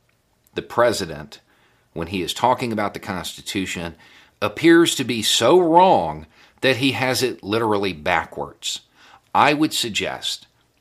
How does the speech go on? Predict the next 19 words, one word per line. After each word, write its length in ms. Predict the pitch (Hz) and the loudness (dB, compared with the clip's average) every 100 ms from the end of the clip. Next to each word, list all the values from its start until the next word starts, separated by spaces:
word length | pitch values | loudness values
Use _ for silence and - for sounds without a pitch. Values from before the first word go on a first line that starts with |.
| _ | _
that 180 | 92 - | -8 -8
the 60 | |
president's 600 | - - 135 127 131 117 | -8 -2 -2 -2 -6 -8
attempt 640 | - - - 95 - - - _ _ _ _ - | -12 -12 -10 -10 -10 -18 -20 _ _ _ _ -12
to 220 | - 110 | -6 -6
force 800 | - - 156 185 87 - - - _ _ _ - | -6 -2 2 4 2 -2 -8 -10 _ _ _ -6
a 100 | 101 | -6
private 480 | - 117 135 311 | -2 -2 0 -2
entity 580 | - 110 - - 82 - _ | -4 -10 -10 -12 -14 -16 _
to 160 | - 107 | -12 -10
carry 460 | - - 120 127 | -8 -4 -4 -4
his 260 | 101 117 98 | -6 -4 -4
message 640 | 92 104 - 175 170 - - _ _ _ _ _ _ _ _ _ | -2 -2 0 -2 -2 -10 -16 _ _ _ _ _ _ _ _ _
is 220 | 110 117 110 | 0 0 0
actually 540 | 110 110 - 110 107 | -2 0 -2 -2 -2
the 80 | 98 | -2
First 320 | - 98 - | -4 -4 -4
Amendment 340 | 87 87 80 - | -6 -8 -10 -8
violation. 640 | - - - - - - | -8 -8 -16 -18 -16 -16